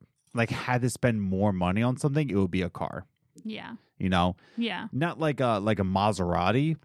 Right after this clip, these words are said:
Speaker 1: but, like, a
Speaker 2: Yeah,
Speaker 1: good
Speaker 2: just
Speaker 1: car.
Speaker 2: a good car.
Speaker 1: Yeah.
Speaker 2: We're not the type of people who, who are like, "We won the lottery. We're gonna go buy, f-, like, a ton of, like, classic
Speaker 1: Ferraris.
Speaker 2: cars and, yeah, like, sports cars and stuff." Like, no, we'd both get two decent cars.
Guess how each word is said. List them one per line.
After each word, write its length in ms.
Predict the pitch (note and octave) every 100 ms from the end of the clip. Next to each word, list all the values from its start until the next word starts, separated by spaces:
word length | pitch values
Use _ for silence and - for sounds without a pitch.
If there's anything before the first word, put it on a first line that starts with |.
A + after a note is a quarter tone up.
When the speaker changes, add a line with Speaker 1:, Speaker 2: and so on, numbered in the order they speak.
| _ _ -
Speaker 1:
but, 80 |
like, 160 | F3+ D#3+
a 100 | C#3+ A2+
Speaker 2:
Yeah, 140 | C4
Speaker 1:
good 260 | A2+ A#2+ C3+
Speaker 2:
just 140 | C4+
Speaker 1:
car. 280 | A2+ D3 G#2+
Speaker 2:
a 40 | F2
good 360 | B3 A#3 G#3+
car. 380 | - - C3+ - A#3
Speaker 1:
Yeah. 160 | A#3 C#4
Speaker 2:
We're 100 | F#4
not 460 | E4+ C4+ B3 B3+ A#3 -
the 140 | C4+
type 140 | A#3
of 60 | A3+
people 220 | A3 A3+
who, 360 | - A#3+ A3+ A3
who 100 | A3+
are 180 | A3 G#3+
like, 220 | G#3 G#3 _ - -
"We 160 | A#3 E4
won 140 | D#4+
the 80 | C4+
lottery. 260 | C#4+ C#4+ A#3
We're 140 | B3+
gonna 140 | C4+
go 80 | A#3
buy, 180 | G#3 A3+
f-, 180 | A3 - _
like, 240 | A#3 A3 G#3
a 80 | A3
ton 220 | - B3+
of, 140 | A#3+
like, 220 | A3+ A3 - -
classic 460 | - A3+ D4+ D4 F#3
Speaker 1:
Ferraris. 200 | F3 A#2+
Speaker 2:
cars 600 | C4+ C4 B3 A3+ G#3+ G3+
and, 360 | A3 G#3 G#3 G3+ _
yeah, 260 | - B3 G#3+
like, 220 | A3 A3+
sports 460 | - - D#4+ D4 -
cars 400 | - B3+ A#3 G#3+
and 80 | G#3+
stuff." 220 | A3 G#3+
Like, 100 | C#4+
no, 220 | E4 B3+
we'd 240 | B3+ C#4+
both 260 | A3+ D4 -
get 220 | D#4 B3
two 440 | - C4+ C4 C#4+ C#4+ _ _ _ _ - G3
decent 400 | B3 A#3+ D4+ D#4
cars. 640 | A#3+ G3 F#3 A3 C#4 -